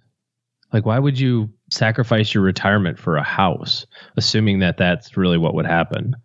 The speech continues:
You know, you're saving fifteen percent toward your retirement, I think is what he said,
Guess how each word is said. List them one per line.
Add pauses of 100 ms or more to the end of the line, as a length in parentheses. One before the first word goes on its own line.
(760)
You
know,
you're
saving
fifteen
percent (100)
toward
your
retirement,
I
think
is
what
he
said,